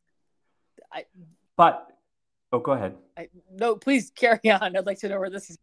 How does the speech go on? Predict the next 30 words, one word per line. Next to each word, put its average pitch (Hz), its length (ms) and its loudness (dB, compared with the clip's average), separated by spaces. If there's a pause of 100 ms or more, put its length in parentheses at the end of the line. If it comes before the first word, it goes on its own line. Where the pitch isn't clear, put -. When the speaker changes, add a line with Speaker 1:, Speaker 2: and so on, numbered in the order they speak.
Speaker 1:
going. 110 200 0
Speaker 2:
Yes. - 320 -20
Speaker 1:
<laughs> - 60 -10 (440)
Speaker 2:
So 190 220 2
here's, 262 420 0
here's 202 300 -6
what's 165 120 -4
happened. 147 300 0
I'm 131 180 0
currently 165 600 -4
married. 107 500 -4
I, 113 340 -2 (160)
I 135 160 -8 (140)
always 170 360 4
been 135 140 -4
a 123 80 0
devout 113 600 0
believer 98 340 -8
in 87 80 -10
the 87 100 -8
institution 85 540 -16
of 80 100 -14
marriage. 202 280 -12
Speaker 1:
Mm-hmm. 214 200 -6
Speaker 2:
So - 320 0
Speaker 1:
The 196 100 0
record 226 340 4
Speaker 2:
so 185 80 -4
hardcore. - 20 -8 (200)
Speaker 1:
shows, 165 200 -14